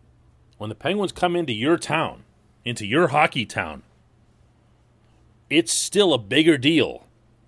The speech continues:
than if any other team that night.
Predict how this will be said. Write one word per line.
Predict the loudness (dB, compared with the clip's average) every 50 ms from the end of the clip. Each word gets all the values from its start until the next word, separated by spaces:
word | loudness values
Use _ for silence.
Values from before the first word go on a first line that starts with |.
| _ _ _ _ _ _ _ _ _ _ _
than | -6 -2 -2 -2
if | -4 -2 0
any | 2 2 2 2 2
other | 0 0 0 0 -2
team | 0 -2 -2 -2 -2 -4 -6 -16 _ _ _ _ _ _ _ _ _ _ _ _ _ _ _ _ _ _ _ _ _ _ -4
that | -2 -2 -2 -2 -4 -6 -6 -10
night. | -14 -16 -16 -18